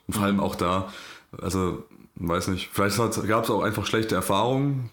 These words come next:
Speaker 1: weiß ich nicht, kann ich nicht beurteilen. Das ist natürlich so einfach meine subjektive Sicht von denen, von dem einen Konzert, das ich jetzt mitbekommen hab.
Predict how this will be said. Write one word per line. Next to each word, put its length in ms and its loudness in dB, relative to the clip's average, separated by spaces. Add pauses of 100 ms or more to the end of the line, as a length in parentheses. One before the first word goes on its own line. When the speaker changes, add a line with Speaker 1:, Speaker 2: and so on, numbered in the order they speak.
Speaker 1:
weiß 220 2
ich 160 -2
nicht, 180 -2
kann 140 0
ich 60 2
nicht 220 -2
beurteilen. 480 0
Das 100 0
ist 80 0
natürlich 260 0
so 100 2
einfach 200 0
meine 240 0
subjektive 500 -2
Sicht 240 -2
von 160 -2
denen, 320 0 (360)
von 100 0
dem 80 0
einen 220 0
Konzert, 360 0
das 60 -2
ich 80 -2
jetzt 100 -4
mitbekommen 480 0
hab. 140 -4